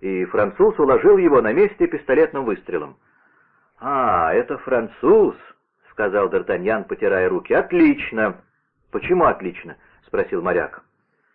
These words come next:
«Нет-нет, я ошибся, я не то хотел сказать. Продолжайте». Другие солдаты разъярились, как львы, дали выстрелов сто по этому дому, но француз был защищён стеной. Когда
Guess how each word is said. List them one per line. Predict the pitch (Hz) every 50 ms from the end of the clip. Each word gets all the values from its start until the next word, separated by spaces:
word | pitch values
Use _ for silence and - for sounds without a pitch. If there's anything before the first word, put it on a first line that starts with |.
| _ _ _ _ _ _ _ - - _ _
«Нет-нет, | - 135 139 - 147 123 -
я | 131 135
ошибся, | 131 - - 120 110 - - - - 92
я | 87 92 90 90
не | 104 113
то | - 90 -
хотел | - 92 - - 82 78
сказать. | - _ 87 82 78 85 80 - - _
Продолжайте». | - 120 143 165 165 127 127 101 78 71 - - - _ _ _ _ _ _ _ _ _ _ _ _ _ _ _ _ _ _ _ _ _ _ _ _
Другие | - - 117 135 151 208 208 180 156 - -
солдаты | 131 123 113 - 160 147 - - 104
разъярились, | 110 101 - 90 104 123 151 156 123 98 - -
как | - 98 - -
львы, | 101 92 107 151 185 180 - _ _ _ _ _ _ _ _
дали | - - 135 175 165 156
выстрелов | 143 170 180 180 - 156 127 117 113 107 - - -
сто | - 139 165 170
по | 165 170
этому | 165 160 160 156 151 156 147
дому, | 135 - 110 143 143 - - - _ _ _ _ _ _
но | - 95 135 170
француз | - 165 151 143 127 - 151 190 190 -
был | 95 131 160 160 139
защищён | 147 135 - - 123 113 - - 127 131 131 - -
стеной. | _ 120 110 98 90 85 76 - - _ _ _ _ _ _ _ _ _ _ _ _ _ _ _ _ _
Когда | 104 98 90 90 104 107 107 104 104 104 -